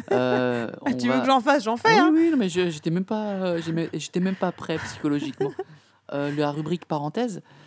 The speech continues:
Speaker 1: euh, c'est marrant parce que pour une fois, c'est pas vraiment des conseils ou une expérience qu'on va donner,
Speaker 2: Non,
Speaker 1: mais
Speaker 2: c'est
Speaker 1: plus
Speaker 2: limite,
Speaker 1: un
Speaker 2: on
Speaker 1: appel à l'aide, quoi.
Speaker 2: Ouais, on, c'est nous qui avons besoin de
Speaker 1: Ouais, ouais.
Speaker 2: conseils, quoi.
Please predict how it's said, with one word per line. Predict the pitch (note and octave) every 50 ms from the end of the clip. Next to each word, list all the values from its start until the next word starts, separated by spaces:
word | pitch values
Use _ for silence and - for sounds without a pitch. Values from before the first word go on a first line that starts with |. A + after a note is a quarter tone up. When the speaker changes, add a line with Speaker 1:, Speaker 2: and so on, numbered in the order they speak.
| - - - - -
Speaker 1:
euh, | C#3 C3+ C3+ C#3 C#3 C#3 C#3 C#3 C#3 D3 C#3+ - - - - - -
c'est | - - - D3+
marrant | D3 D3 D3+ F3 G#3+ C4
parce | - G3+ F3+ -
que | - E3
pour | D3+ _ _ - - F3+ F3+
une | F3+ E3+
fois, | - - G#3+
c'est | G#3 - E3+
pas | - - E3+ E3
vraiment | D#3 D#3+ D#3+ E3 E3 E3+ F3 F3 F3 _ _ _ _ _ _ _ _ _ _ -
des | C3 B2+ C3+ C3+ C3+ C3+ C3+ C3+ C3+ C3+ C3 C3 C3+ - _ _ _ -
conseils | - D3+ D3+ D3 - - F3 F3 E3+
ou | D#3+ D3 C#3 C3+ C3 C3 B2+ B2+ C3 C3 B2+ C3 C3 C3 C3+ C3+
une | C3+ C3+
expérience | C3 B2+ - - - C#3+ C#3+ D3+ D#3 -
qu'on | - - C#3
va | B2+ C3 B2+
donner, | B2 C3+ C#3 D#3 F3+ G#3 A3+ - _ _ _ _ _ _ _ _ _ _ - - -
Speaker 2:
Non, | A#3 A#3
Speaker 1:
mais | C4
Speaker 2:
c'est | B3 A3+
Speaker 1:
plus | A#3
Speaker 2:
limite, | A#3 A#3+ C#4 B3+ -
Speaker 1:
un | -
Speaker 2:
on | - C#3
Speaker 1:
appel | C#3 C3+ - D3 C3+ C#3+
à | D#3
l'aide, | G#3 B3+ C4 -
quoi. | - - G3+ B3+
Speaker 2:
Ouais, | C4+ D4
on, | A3 G3 A3+ A3+ G#3+ G3+
c'est | G#3 - A#3
nous | A#3+ C4 C#4 D#4+ D4+
qui | - - - B3+ - A#3
avons | F#3+ G3+ G#3+
besoin | G3 G3 G3 A3 A#3
de | A3+
Speaker 1:
Ouais, | D3
ouais. | D#3+ A#3+
Speaker 2:
conseils, | G3 G3 C4 A#3 A3 G#3
quoi. | - F#3 F3+